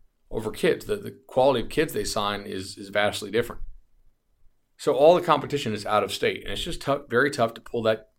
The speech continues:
those kids out of state. It's a really unique culture down there. It's one that L S U understands. It's one that I'm sure the new staff will understand as well. So when you have that, when, when you have a very talented state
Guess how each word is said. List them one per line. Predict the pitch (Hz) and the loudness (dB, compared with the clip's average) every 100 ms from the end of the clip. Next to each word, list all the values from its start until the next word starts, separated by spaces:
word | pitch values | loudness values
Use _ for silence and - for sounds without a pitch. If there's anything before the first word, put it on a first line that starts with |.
| _ | _
those | 135 - | 0 0
kids | 143 156 120 - - - - _ _ _ | 2 2 2 0 -12 -18 -18 _ _ _
out | - 104 | -4 -2
of | 104 | 0
state. | - 131 104 | 2 2 2
It's | 95 | -6
a | 110 | -6
really | 92 117 113 | -2 0 0
unique | 107 120 120 | 0 -2 -2
culture | 117 123 - | -2 -2 -2
down | 123 123 | -2 0
there. | 117 113 104 - - - - | 2 2 0 -4 -20 -20 -12
It's | 113 | -8
one | 117 117 110 | -2 0 0
that | 98 | 0
L | 113 | 2
S | 113 - | 2 2
U | 123 | 0
understands. | 104 98 - - 113 113 113 | -2 -2 -10 -4 0 0 -2
It's | - - | -4 -4
one | 113 | -2
that | 98 | -2
I'm | 95 | -4
sure | - 110 | -2 -2
the | 98 | -2
new | 113 | -4
staff | 113 120 113 104 - _ _ _ _ - - - | -4 0 0 0 -6 _ _ _ _ -20 -16 -8
will | 110 | -4
understand | 113 104 - 104 98 | -4 -4 -4 -2 -2
as | 92 | -6
well. | 95 107 110 104 101 - - - - - _ _ _ _ | -2 4 4 4 -4 -18 -18 -18 -20 -20 _ _ _ _
So | - 135 | -4 -2
when | 139 | 0
you | 139 | 0
have | 165 175 | 0 0
that, | 107 104 | 0 -2
when, | 117 | -2
when | 117 | 0
you | 117 | 0
have | 143 | 0
a | 123 | 0
very | 127 117 | -2 0
talented | 120 117 95 | 0 0 -2
state | - 113 98 101 | 0 2 2 -2